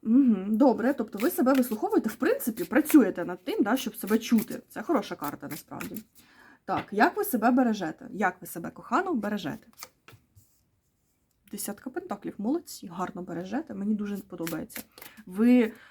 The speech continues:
бережете свій затишок, бережете свій комфорт. На десять з десяти ви себе бережете. Бережете, от, ну, правильно. І до лікаря ходите вчасно, і зуби лікуєте вчасно. Ну, тоб-, тобто доросла, свідома людина.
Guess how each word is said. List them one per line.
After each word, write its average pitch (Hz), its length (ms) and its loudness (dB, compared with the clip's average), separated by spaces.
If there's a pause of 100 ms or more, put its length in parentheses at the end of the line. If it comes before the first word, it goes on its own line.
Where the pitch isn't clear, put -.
(160)
бережете 208 500 0
свій 233 240 0
затишок, 196 540 0
бережете 165 440 -4
свій 269 180 0
комфорт. 202 480 -2
На 233 80 4
десять 349 280 4
з 262 40 6
десяти 247 400 2
ви 165 60 -2
себе 156 260 -8
бережете. 156 480 -6
Бережете, 320 540 -2
от, 370 160 -6
ну, 302 440 2
правильно. 170 540 2 (360)
І 247 160 8
до 202 120 4
лікаря 269 340 4
ходите 240 460 -2
вчасно, 214 540 -6
і 170 140 -6
зуби 254 280 6
лікуєте 240 440 2
вчасно. 214 500 -6
Ну, 320 80 -2
тоб-, 320 240 -4 (360)
тобто 220 320 -8 (260)
доросла, 370 460 6
свідома 320 460 4
людина. 185 420 2